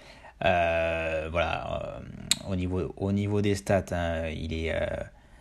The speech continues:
il était à soixante-seize yards la semaine dernière, cent dix-neuf, hein, contre, contre Chicago.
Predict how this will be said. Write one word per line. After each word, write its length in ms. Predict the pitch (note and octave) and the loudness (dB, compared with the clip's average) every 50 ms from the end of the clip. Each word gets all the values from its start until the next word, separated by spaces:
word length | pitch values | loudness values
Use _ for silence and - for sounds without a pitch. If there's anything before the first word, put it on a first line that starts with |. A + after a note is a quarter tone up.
| - - - - - - | -20 -20 -20 -18 -10 -6
il 80 | F2+ F2 | -4 -4
était 160 | F2 - - | -2 0 -2
à 60 | - | -2
soixante-seize 480 | - G2+ G2 G2+ G2 G2 - G#2 G2 G2 | 0 0 2 2 2 2 2 2 4 4
yards 160 | G2 F#2+ G2 | 4 4 4
la 80 | G2 | 2
semaine 180 | F#2+ G2 F#2+ F#2+ | 0 2 2 4
dernière, 400 | G2 F#2+ F#2+ G2+ G#2 A2 A2 G#2+ | 4 4 4 4 4 2 2 2
cent 180 | - - G2 F#2+ | 2 2 2 2
dix-neuf, 500 | F#2+ G2+ F#2+ - - G#2 G2 G2 - - | 4 2 0 0 0 0 0 0 2 0
hein, 100 | F#2 F2+ | 0 0
contre, 500 | - - F2 F2 - - - F2+ F#2 F2 E2+ | 0 -2 -2 -4 -2 -2 -2 0 0 -2 -2
contre 340 | - G2 F#2 F#2 - - F#2 | -2 -2 -2 -2 -2 -4 -4
Chicago. 720 | - - F#2+ F2 - F#2+ F2+ F2+ G2 G2 G2+ A2 A2+ A2+ | -2 -2 -2 0 2 2 2 4 4 4 4 4 2 0